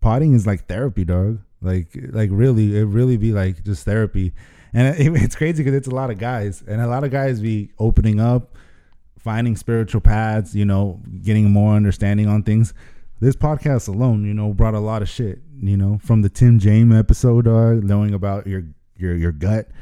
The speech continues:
which is what, your s-, your second cha-, chakra would be your second chakra, where your intuition and your,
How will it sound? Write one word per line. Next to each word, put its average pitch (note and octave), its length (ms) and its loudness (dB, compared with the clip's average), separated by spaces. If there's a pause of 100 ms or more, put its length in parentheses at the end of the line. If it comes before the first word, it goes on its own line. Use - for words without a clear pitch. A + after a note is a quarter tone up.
(100)
which A2 160 2
is G#2 100 -2
what, G#2+ 180 -4
your F#2 120 -4
s-, - 280 -16
your E2+ 600 -4
second - 380 -6
cha-, B2+ 360 -4
chakra C3+ 600 -4
would G2+ 120 -4
be G#2 100 0
your G#2 120 0
second G#2 260 -6
chakra, A#2 320 -6
where G#2 140 -4
your F#2+ 140 -8
intuition A2+ 760 -2
and G2 100 -2
your, E2+ 260 -4